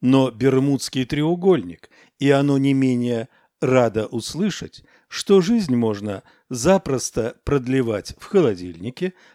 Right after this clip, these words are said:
а заботу о приятной и долгой жизни следует предпочесть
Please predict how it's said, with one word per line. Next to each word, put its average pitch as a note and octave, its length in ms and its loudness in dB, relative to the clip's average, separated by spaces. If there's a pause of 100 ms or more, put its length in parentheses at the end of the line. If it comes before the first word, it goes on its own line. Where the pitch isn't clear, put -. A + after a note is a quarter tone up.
(140)
а C#3+ 160 4
заботу E3 540 2
о F3 180 0
приятной F3 560 -4
и E3 40 -4
долгой D#3+ 400 0
жизни D#3+ 440 -4 (240)
следует B2 640 -2 (240)
предпочесть B2+ 920 -6